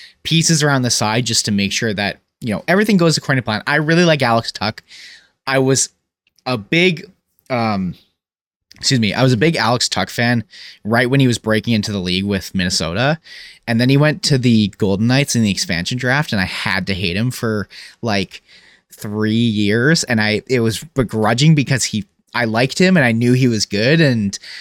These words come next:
I just had to watch him just burn the Jets every season, uh, at all, at all times. Uh, but now that he's on a fun team, I can cheer for him again.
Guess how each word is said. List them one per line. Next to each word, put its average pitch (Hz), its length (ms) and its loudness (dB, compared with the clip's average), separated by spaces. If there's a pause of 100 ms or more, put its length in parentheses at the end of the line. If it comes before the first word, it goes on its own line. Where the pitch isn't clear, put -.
(360)
I 113 160 0
just 110 120 0
had 127 140 2
to 127 60 4
watch 113 380 2
him 110 280 -2 (920)
just 123 260 -2 (220)
burn 131 300 2
the 127 80 4
Jets 117 500 0
every 113 360 0
season, 127 520 0 (180)
uh, 107 400 0
at 120 180 -2
all, 110 360 0
at 120 140 0
all 110 100 4
times. 110 460 0 (400)
Uh, 147 160 2
but 175 100 2
now 233 140 2
that 294 80 0
he's 262 120 2
on 269 120 2
a 220 40 0
fun 220 340 0
team, 127 260 0
I 151 100 2
can 190 180 4
cheer 226 260 2
for 185 180 2
him 143 100 2
again. 113 380 -2